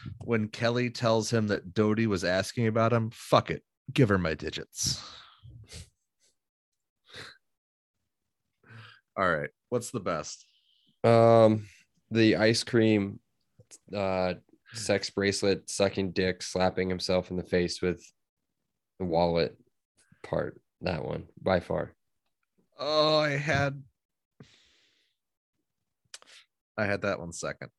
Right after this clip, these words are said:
Speaker 2: Oh.
Speaker 1: And you're gonna hate this one.
Speaker 2: Oh, no.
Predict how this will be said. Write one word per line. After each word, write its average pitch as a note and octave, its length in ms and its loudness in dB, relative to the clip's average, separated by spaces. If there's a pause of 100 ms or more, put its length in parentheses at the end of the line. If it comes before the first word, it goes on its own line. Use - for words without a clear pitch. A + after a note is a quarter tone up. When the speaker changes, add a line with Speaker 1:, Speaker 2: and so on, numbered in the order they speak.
(260)
Speaker 2:
Oh. G2 400 4 (1500)
Speaker 1:
And F#2+ 120 -10
you're F#2 120 -2
gonna E2+ 160 -6
hate F2+ 240 -10
this - 200 -14
one. F2+ 340 -14
Speaker 2:
Oh, F2+ 220 -2
no. E2 380 -6